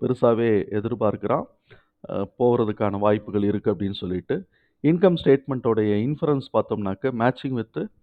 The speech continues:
industry revenue growth matching with industry net income increasing market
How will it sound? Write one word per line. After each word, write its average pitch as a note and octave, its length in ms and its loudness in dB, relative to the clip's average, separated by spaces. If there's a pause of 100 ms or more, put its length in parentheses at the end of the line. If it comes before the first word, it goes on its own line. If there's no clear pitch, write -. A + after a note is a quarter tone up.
(200)
industry C3+ 440 2
revenue A#2 460 0
growth A2 380 -2 (160)
matching A#2+ 400 0
with G#2+ 320 -4 (180)
industry A#2+ 480 0
net A2+ 200 -2
income B2+ 480 -2 (460)
increasing C3+ 600 0
market G#2 300 -2